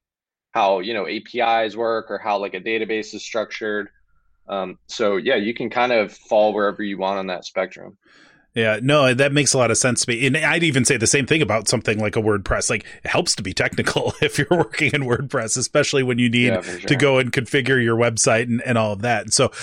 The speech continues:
Speaker 2: I, I get that. And, and to me, I'm hearing, like, this is potentially, it's, it's a leverage solution where, yeah, if you have some coding skills, this, this makes you get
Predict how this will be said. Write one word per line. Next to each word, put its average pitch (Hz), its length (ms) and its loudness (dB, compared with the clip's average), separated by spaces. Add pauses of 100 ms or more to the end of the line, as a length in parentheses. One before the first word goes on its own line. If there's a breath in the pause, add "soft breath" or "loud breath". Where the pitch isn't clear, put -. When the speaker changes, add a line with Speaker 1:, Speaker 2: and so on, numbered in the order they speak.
(140 loud breath)
Speaker 2:
I, 131 200 0
I 143 80 2
get 175 260 2
that. 147 180 4
And, 135 140 0 (260 loud breath)
and 165 220 0
to 143 100 -2
me, 220 160 4
I'm 151 120 2
hearing, 147 280 4
like, 131 240 0 (300 loud breath)
this 190 340 2
is 170 180 4
potentially, 139 1120 -2 (160)
it's, - 200 -4
it's 147 180 -4
a 135 60 -2
leverage 147 420 0
solution 110 540 -6
where, 117 200 -4
yeah, 123 260 -4
if 104 180 -14
you 135 100 -2
have 185 260 0
some 127 440 -2 (100)
coding 123 240 0
skills, 104 280 -4
this, 160 200 2
this 139 280 -2
makes 131 220 -2
you 139 80 -6
get 139 180 -2